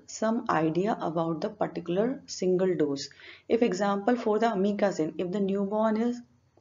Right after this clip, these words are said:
less than twenty-eight weeks of gestation age, dose will be seven point five milligram per kilogram. This dose which I am showing you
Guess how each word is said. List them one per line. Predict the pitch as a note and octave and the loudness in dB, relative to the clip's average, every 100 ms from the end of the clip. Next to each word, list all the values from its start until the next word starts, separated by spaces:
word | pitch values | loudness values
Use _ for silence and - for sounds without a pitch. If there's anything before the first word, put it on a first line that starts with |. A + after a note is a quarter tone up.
| _ _ _ _ _ - | _ _ _ _ _ -2
less | G#3 A3+ A3+ | 6 6 6
than | C4 B3+ C4 - - _ _ | 4 4 2 -4 -16 _ _
twenty-eight | - G#3+ G#3+ A#3+ A3+ G#3+ F#3+ | -2 -2 0 0 0 -2 -2
weeks | G3+ G#3+ - | -6 -4 -4
of | A#3 G#3 | -4 -4
gestation | G3 G3 G3 F3 F#3 | -4 -4 -6 -4 -2
age, | D#3 D#3+ - - - - - - | -2 -4 -8 -20 -20 -20 -16 -2
dose | F3+ A3 B3 G#3 | 4 6 4 4
will | A3 G#3 | 0 2
be | B3+ | 0
seven | - A3 A3 | 0 -2 -2
point | A3 A#3+ A#3 | -2 -2 -2
five | B3+ B3+ B3 | -2 -2 0
milligram | G#3 F3+ E3+ D#3 D3+ | 0 0 0 -2 -2
per | D#3+ | -4
kilogram. | D3+ D3 C#3 - - - _ _ _ _ _ - | -4 -8 -8 -10 -12 -18 _ _ _ _ _ -8
This | E3+ B3+ C4 | 0 2 2
dose | F3+ G3+ G#3+ A3+ - - - | 4 6 6 4 0 -14 -8
which | G3+ G3+ | -8 -4
I | F#3 | -2
am | F#3 | -2
showing | F3+ - F#3 F#3+ G3 | -2 -2 -2 -2 -2
you | G#3 A3 | -4 -8